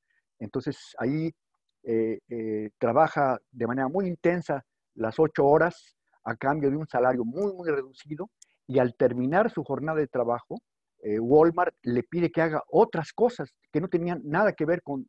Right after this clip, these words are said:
con, con la empresa que lo contrató. Y si este trabajador se niega a extender su jornada de trabajo s-, sin ninguna paga,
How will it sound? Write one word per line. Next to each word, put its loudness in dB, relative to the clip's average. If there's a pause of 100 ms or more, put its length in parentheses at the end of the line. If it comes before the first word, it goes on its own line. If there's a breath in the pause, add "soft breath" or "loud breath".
(120)
con, -12 (280)
con -2
la -2
empresa -2
que -2
lo -2
contrató. -10 (500)
Y -6
si 2
este 2
trabajador 2
se -2
niega 0
a 0
extender 0
su -4
jornada -2
de 0
trabajo -2 (100)
s-, -20 (600)
sin 0
ninguna 2
paga, 2